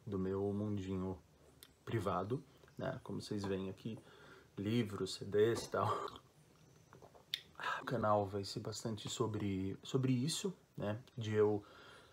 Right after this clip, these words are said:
avaliar alguns discos que eu ouço, é, avaliar alguns livros que eu leio, porventura alguns filmes que eu vejo. E quem sabe, assim, o, o meu particular <laughs> vai entrar em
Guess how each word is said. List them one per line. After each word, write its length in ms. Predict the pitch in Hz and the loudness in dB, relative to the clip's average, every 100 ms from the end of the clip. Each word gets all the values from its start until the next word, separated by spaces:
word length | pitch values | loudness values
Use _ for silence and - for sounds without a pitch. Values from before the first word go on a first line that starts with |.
| - | -4
avaliar 380 | 143 190 196 185 | 2 4 6 6
alguns 360 | 180 160 151 113 | 4 6 4 4
discos 520 | 120 127 127 131 - | 2 0 0 -6 0
que 100 | 127 | 2
eu 80 | 113 | 4
ouço, 800 | 117 123 123 - 123 120 113 - | 4 2 0 -2 -2 -2 -2 -4
é, 320 | 101 95 101 | -2 2 2
avaliar 360 | 98 104 110 107 | 2 2 4 4
alguns 460 | 107 113 110 107 | 4 0 -2 -2
livros 800 | 104 107 107 110 120 120 - - - | -2 -2 -2 -2 -2 -2 -6 -8 -2
que 80 | |
eu 80 | 117 | 0
leio, 560 | 113 113 117 117 117 110 - - - | 2 2 2 0 -2 -4 -14 -20 -8
porventura 720 | 107 98 98 - 107 104 95 87 - - | -4 -2 -2 0 4 4 4 -2 -14 -8
alguns 300 | 104 101 - | -4 -4 -2
filmes 520 | 110 117 156 - - - - - - | -2 0 -2 -4 -8 -14 -20 -20 -8
que 100 | 101 | -6
eu 60 | |
vejo. 400 | 90 95 117 127 160 - - - - - - | 2 2 2 0 -6 -10 -20 -20 -20 -20 -4
E 760 | 143 127 131 135 139 135 143 147 - - - - | 2 6 8 8 6 6 4 0 -10 -20 -20 -2
quem 180 | 143 143 | 2 4
sabe, 380 | 147 135 143 | 6 6 6
assim, 320 | 143 139 147 147 | 2 2 2 4
o, 280 | 143 135 - - - - | 6 4 -2 -20 -10 4
o 80 | 143 | 6
meu 220 | 135 135 | 6 6
particular 840 | 131 - 135 143 127 123 139 - - | 4 2 -2 4 6 4 2 -4 -14
<laughs> 120 | - - | -8 -4
vai 300 | 127 151 139 | 2 2 4
entrar 480 | 131 127 120 123 | 4 6 6 6
em 260 | 127 135 | 4 2